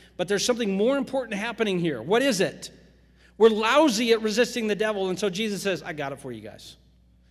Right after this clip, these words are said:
You're lousy in the wilderness, so I'll do it. You're lousy when you're hungry, so I'll do it." Listen, here's the thing. God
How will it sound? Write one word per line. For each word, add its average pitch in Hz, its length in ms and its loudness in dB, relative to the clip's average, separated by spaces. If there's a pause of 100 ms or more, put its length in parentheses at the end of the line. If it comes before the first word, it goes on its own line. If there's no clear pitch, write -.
(120)
You're 208 160 4
lousy 233 600 2
in 220 80 0
the 208 80 4
wilderness, 202 640 2
so 208 200 -2
I'll 208 220 0
do 165 240 -4
it. 117 140 -12 (240)
You're 202 160 4
lousy 233 640 -2
when 202 200 -4
you're 196 120 -4
hungry, 202 400 -2 (200)
so 214 220 -2
I'll 214 240 -2
do 170 240 -2
it." - 220 -16 (1500)
Listen, 240 260 -2
here's 262 220 0
the 254 80 -2
thing. 208 260 -2 (240)
God 254 280 -2